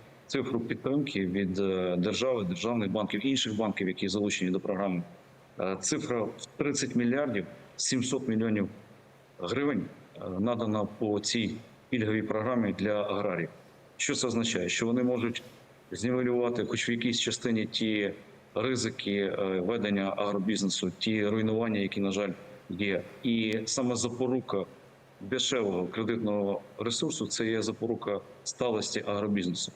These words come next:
І дай Бог, щоб ми могли перейти від, е, фінансування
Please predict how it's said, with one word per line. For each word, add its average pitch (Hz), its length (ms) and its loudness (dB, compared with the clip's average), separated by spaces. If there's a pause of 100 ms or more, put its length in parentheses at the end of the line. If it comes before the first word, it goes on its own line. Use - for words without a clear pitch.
(600)
І 98 380 0
дай 120 280 -2
Бог, 117 220 0
щоб 104 160 -2
ми 110 60 2
могли 110 280 2
перейти 107 500 0
від, 98 280 -2
е, 92 220 0
фінансування 104 840 0